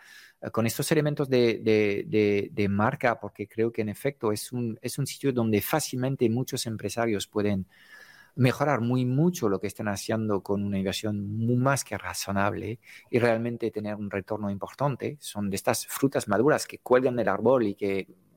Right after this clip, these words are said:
bueno, le dices al empresario, "Oye, tú, ¿por qué no coges la manzana que está ahí? Te espera". Eh, pues, eh, me parece ya esencial empezar con estos elementos y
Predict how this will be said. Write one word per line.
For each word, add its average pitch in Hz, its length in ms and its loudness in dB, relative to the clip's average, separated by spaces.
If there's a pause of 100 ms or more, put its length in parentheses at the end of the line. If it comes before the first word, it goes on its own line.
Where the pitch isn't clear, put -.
(300)
bueno, 147 300 -2
le 113 120 -2
dices 107 260 0
al 107 80 2
empresario, 101 460 2
"Oye, 113 180 8
tú, 175 200 2 (220)
¿por 113 140 2
qué 123 100 0
no 120 120 0
coges 117 640 2
la 107 140 -2
manzana 107 360 -2
que 131 60 2
está 113 180 2
ahí? 156 200 2
Te 107 180 2
espera". 160 420 2 (880)
Eh, 113 460 4
pues, 107 380 -2
eh, 107 400 0
me 113 140 0
parece 110 300 2
ya 120 220 6
esencial 123 880 4 (100)
empezar 107 480 -2
con 110 220 -4
estos - 300 -8
elementos 127 580 -2
y 107 180 0